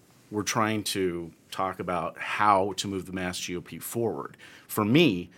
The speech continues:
it's, we gotta basically start over because for thirty years now, we have a huge hole that we've been dug. Uh, and they've basically done nothing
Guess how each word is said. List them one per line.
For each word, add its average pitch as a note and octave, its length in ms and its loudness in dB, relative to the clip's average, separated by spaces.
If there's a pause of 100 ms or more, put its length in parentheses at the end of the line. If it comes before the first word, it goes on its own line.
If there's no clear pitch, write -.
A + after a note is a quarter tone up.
(400)
it's, - 400 0 (540)
we B2+ 100 -2
gotta A#2+ 280 8
basically A2 600 0
start F#2+ 380 4
over G2 400 2
because F2 720 -2 (920)
for - 140 -4
thirty B2 320 4
years G#2+ 420 4
now, F2+ 360 -2 (100)
we A2 80 2
have G2 100 4
a E2+ 60 -4
huge G#2 380 -6
hole F#2 420 2
that F#2+ 180 -4
we've F#2+ 160 -4
been F#2+ 220 -4
dug. F2+ 400 2 (680)
Uh, E2+ 400 4 (140)
and F#2 600 0 (340)
they've G2+ 140 2
basically A2+ 440 4
done G2+ 320 0
nothing F#2+ 560 0